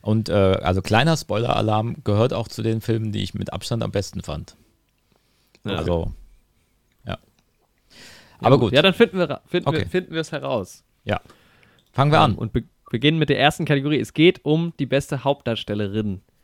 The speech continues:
Speaker 2: Da hätten wir einmal Jessica Chastain für The Eyes of Tammy Faye,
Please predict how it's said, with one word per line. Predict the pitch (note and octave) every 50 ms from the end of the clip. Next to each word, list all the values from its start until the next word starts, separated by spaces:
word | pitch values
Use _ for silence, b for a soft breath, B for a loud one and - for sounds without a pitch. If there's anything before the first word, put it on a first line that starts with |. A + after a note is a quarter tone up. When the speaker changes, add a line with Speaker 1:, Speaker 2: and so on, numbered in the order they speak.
| b b b b b b b b b b
Speaker 2:
Da | - A2+
hätten | A#2+ C3+ - C3
wir | A2+ - -
einmal | C3 D3 D#3 C#3+ B2 A#2 A2+ G#2+
Jessica | - C3+ C3+ - D#3+ C3+ C3+ B2
Chastain | - B2 - - - C3 D3 D#3 D#3
für | - D3 C3
The | B2+ A#2
Eyes | F2 A2+ B2 C3+ -
of | A#2+ A#2 -
Tammy | - B2 A#2+ A#2
Faye, | G#2+ - - C#3 D#3 F3 F#3+ G3+ G3+